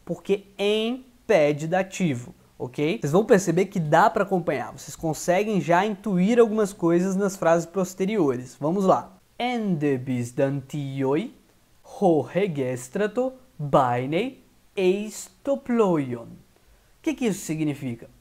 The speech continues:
Primeiro esse D entre colchetes. O D é uma partícula. Às vezes a gente pode nem traduzi-la. Aqui, sempre que aparecer o D, eu vou falar como se fosse o, a conjunção E.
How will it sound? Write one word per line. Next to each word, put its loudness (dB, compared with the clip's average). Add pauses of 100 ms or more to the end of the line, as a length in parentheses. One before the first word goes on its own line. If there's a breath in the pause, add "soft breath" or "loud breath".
(280)
Primeiro 2
esse 4
D 4
entre -2
colchetes. -2 (160 soft breath)
O -2
D 0
é 0
uma 2
partícula. -4 (640 soft breath)
Às 2
vezes -2
a 2
gente -2
pode 0
nem -2
traduzi-la. 0 (260 loud breath)
Aqui, -2
sempre -6
que -6
aparecer 0
o 2
D, 0
eu 0
vou 2
falar 0
como -4
se -8
fosse -2
o, 0
a 2
conjunção 0
E. 0